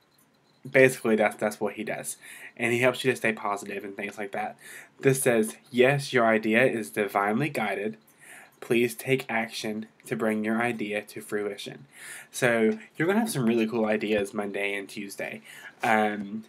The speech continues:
be careful to keep your thoughts on the highest possible vibration,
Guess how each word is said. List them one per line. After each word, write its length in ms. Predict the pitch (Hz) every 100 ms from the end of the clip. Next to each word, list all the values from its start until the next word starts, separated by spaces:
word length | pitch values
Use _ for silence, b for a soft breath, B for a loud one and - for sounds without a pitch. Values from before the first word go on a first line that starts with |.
| B B B B B B B B _ _ 135
be 100 | 139
careful 320 | 135 139 143
to 80 | 139
keep 180 | 131 113
your 100 | 127
thoughts 400 | - 113 113 -
on 340 | 107 110 107 - B B B
the 80 | 110
highest 480 | - 113 117 117
possible 540 | - 117 113 - 113 110
vibration, 580 | 107 107 104 113 147